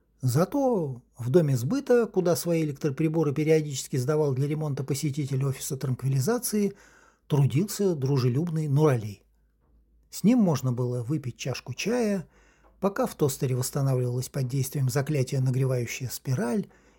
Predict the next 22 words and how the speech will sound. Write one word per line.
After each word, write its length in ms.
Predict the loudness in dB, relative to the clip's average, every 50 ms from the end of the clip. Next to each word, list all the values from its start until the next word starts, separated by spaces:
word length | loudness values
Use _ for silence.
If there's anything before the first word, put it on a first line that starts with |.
| _ _ 0
или 320 | 0 2 4 4 2 2
заряжались 720 | 0 -2 -4 -2 0 2 2 2 2 0 0 0 -2 -2
погасшие 500 | -2 -2 -2 -2 -2 -4 -4 -6 -4 -4
лампы. 420 | -2 -4 -4 -6 -8 -10 -12 -14 -14 -14 _ _ _ _ _ _ _ _ _ _ _ _ _ _ _ _ _ _ _ _ _ _ _ _
Нуралий 480 | 2 4 4 4 4 2 2 2 0 0
Самуилович 840 | 0 -2 0 0 0 0 0 -2 -2 -2 -2 -4 -6 -8 -12 -14 _
когда-то 480 | -6 -4 -2 -2 -2 -2 -2 0 -2
был 460 | 0 2 2 2 2 2 -2 -4 -6 -6
автомехаником, 960 | -6 -6 -6 -4 -2 -2 -2 -2 -2 -4 -4 -4 -6 -8 -10 -12 -12 -12 -14 _ _ _ _ _ _ -20 _ _ _ _ _ _ _ _ _
а 220 | -2 0 0 0 2
по 100 | 0 0
своей 320 | 0 2 2 2 2 2
второй 380 | 0 0 -2 0 0 0 -2 -2
профессии, 580 | 0 -2 -2 0 -2 -2 -4 -4 -4 -6 -6
полученной 600 | -4 -2 -2 0 0 0 -2 -2 -4 -4 -4 -4 -2
после 320 | -2 -2 -2 -2 -4 -2
того, 240 | 0 2 2 2 0
как 200 | -2 -4 -2 -2
у 40 | -2
него 280 | -2 0 0 0 0
были 260 | 2 2 0 0 0
найдены 600 | -2 0 0 0 0 -2 -2 -2 -2 -4 -4 -6